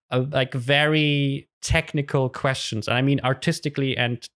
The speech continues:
technical, technically. So skill questions, basically. How often do you,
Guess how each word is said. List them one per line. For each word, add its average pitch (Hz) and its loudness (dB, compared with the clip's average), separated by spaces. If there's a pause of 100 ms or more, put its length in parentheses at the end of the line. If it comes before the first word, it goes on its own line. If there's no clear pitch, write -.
(160)
technical, 123 -6
technically. 104 -6
So - -4
skill 151 0
questions, - -6
basically. 98 -6 (260)
How 147 2
often 160 2
do 147 2
you, 139 4